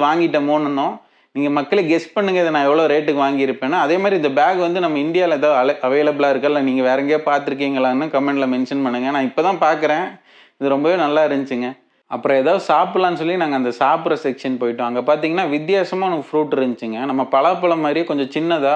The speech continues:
முள்ளெல்லாம் பார்த்தா கொஞ்சம் ரொம்ப பெருசு பெருசா இருந்துச்சு. சரி இதுவும் பலாப்பழம் தான் சொல்லி அவங்க கிட்ட கேட்டு கட் பண்ண சொல்லிட்டேன். கட் பண்ணா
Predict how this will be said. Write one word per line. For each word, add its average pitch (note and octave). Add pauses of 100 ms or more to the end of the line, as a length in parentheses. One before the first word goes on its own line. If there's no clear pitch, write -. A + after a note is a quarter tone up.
(120)
முள்ளெல்லாம் F3+
பார்த்தா E3
கொஞ்சம் C#3+
ரொம்ப D3
பெருசு C3+
பெருசா C#3+
இருந்துச்சு. A#2+ (540)
சரி D#3+
இதுவும் G3
பலாப்பழம் E3+
தான் E3
சொல்லி D#3
அவங்க C#3+
கிட்ட D#3+
கேட்டு D3
கட் C3
பண்ண E3
சொல்லிட்டேன். B2+ (580)
கட் E3+
பண்ணா A3+